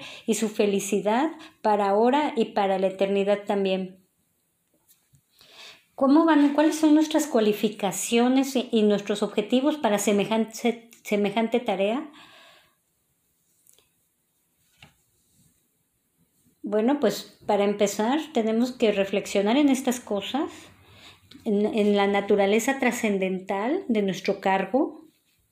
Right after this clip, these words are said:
Ser padres es algo tremendo, es una refo-, responsabilidad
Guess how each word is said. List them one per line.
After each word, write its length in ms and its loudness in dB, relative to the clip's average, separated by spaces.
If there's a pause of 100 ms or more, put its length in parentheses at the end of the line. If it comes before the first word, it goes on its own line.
(760)
Ser 400 -2
padres 540 2
es 500 -2
algo 380 0
tremendo, 720 0 (480)
es 220 -4
una 360 0
refo-, 560 -6
responsabilidad 920 -2